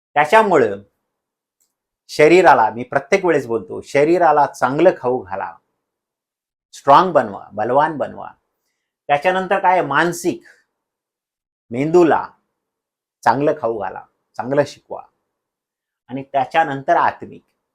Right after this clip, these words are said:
ह्या तीन स्टेज आहेत. तेच मी सांगतोय तुम्हाला, शरीराला चांगलं खाऊ घाला, मनालाही, तुमच्या बुद्धीला चांगलं खाऊ घाला, चांगलं वाचा, चांगलं ऐका, वाईट सोडून द्या,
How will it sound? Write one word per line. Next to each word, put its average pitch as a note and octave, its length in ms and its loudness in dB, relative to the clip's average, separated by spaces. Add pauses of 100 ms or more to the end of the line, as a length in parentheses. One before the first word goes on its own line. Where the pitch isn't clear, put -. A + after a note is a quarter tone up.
ह्या B2+ 100 -8
तीन B2 220 -10
स्टेज G2+ 400 -18
आहेत. G2 80 -20 (1400)
तेच C3+ 200 -6
मी C3+ 100 -8
सांगतोय G2 360 -14
तुम्हाला, F#2 360 -16 (400)
शरीराला D#3 640 6
चांगलं D3+ 420 0
खाऊ C#3+ 180 2
घाला, G2+ 320 -8 (320)
मनालाही, D3 680 2
तुमच्या A2+ 320 -8
बुद्धीला A#2+ 500 -2
चांगलं A2+ 300 -6 (100)
खाऊ G#2 140 -10
घाला, G2+ 200 -10
चांगलं B2+ 400 -6
वाचा, G#2+ 320 -4
चांगलं A2+ 360 -6
ऐका, F#2 400 -8 (300)
वाईट B2 220 -4
सोडून A#2 360 -12
द्या, G2+ 140 -18